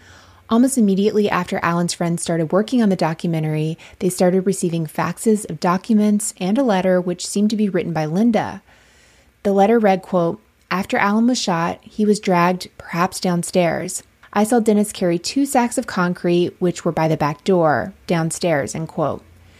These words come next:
So after getting this letter, Alan's loved ones wanted to talk to Linda themselves and really find out everything they could, they could know about her. So they found out that her legal name was Linda Green and that she had been married five times, which was interesting to them because she had told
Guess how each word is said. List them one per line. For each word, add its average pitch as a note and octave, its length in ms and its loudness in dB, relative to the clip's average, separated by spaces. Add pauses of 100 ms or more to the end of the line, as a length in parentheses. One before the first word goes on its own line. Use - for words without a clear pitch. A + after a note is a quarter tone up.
(520)
So C4+ 120 2
after C#4+ 160 2
getting A#3 240 4
this A3+ 180 2
letter, F#3+ 460 6
Alan's G3+ 340 2
loved F3+ 180 2
ones F3 280 -2
wanted E3+ 260 -2
to E3 80 -6
talk - 360 -4
to A#3+ 100 2
Linda F#3+ 240 2
themselves E3 680 -2
and E3+ 220 -4
really A#3+ 220 0
find A#3 260 0
out A#3 240 -4
everything G#3+ 420 2
they F#3 120 2
could, - 160 -6 (200)
they E3+ 200 -2
could D#3+ 160 -4
know E3 240 -2
about F3 300 0
her. E3+ 380 -6 (720)
So - 140 -20
they B3 140 4
found D4 240 0
out C#4+ 80 2
that A3+ 100 0
her G3+ 140 4
legal G3 260 2
name G3+ 260 4
was F#3 160 0
Linda E3+ 220 -2
Green E3 560 -2
and E3+ 100 -2
that - 120 -4
she - 100 -2
had F#3+ 100 4
been F#3 140 2
married D#3+ 400 0
five B3 380 0
times, E3 560 -2
which - 280 -4
was F#3 140 -4
interesting D#3+ 400 -8
to E3+ 100 -6
them A#3 380 4
because G3 480 -2
she - 220 -6
had A3 120 0
told F#3+ 220 -4